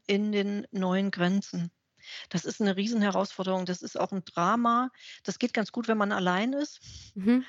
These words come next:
Speaker 1: Allein in Bergen, wo keiner was von einem will. Das geht ganz schlecht in sozialen Gemeinschaften.
Speaker 2: Das geht wahrscheinlich auch ganz schlecht, wenn man Mutter von Kindern ist,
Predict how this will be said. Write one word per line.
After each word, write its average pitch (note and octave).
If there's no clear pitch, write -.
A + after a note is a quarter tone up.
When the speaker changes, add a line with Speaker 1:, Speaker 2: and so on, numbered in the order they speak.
Speaker 1:
Allein G#3
in G3
Bergen, G#3+
wo G3+
keiner G#3
was G#3
von G3
einem F#3+
will. A#3+
Das F#3+
geht -
ganz G#3
schlecht -
in G3+
sozialen F#3+
Gemeinschaften. F3+
Speaker 2:
Das G3
geht F3+
wahrscheinlich F3+
auch F3+
ganz F3+
schlecht, F3+
wenn F3+
man F3
Mutter F3+
von F3+
Kindern F3+
ist, -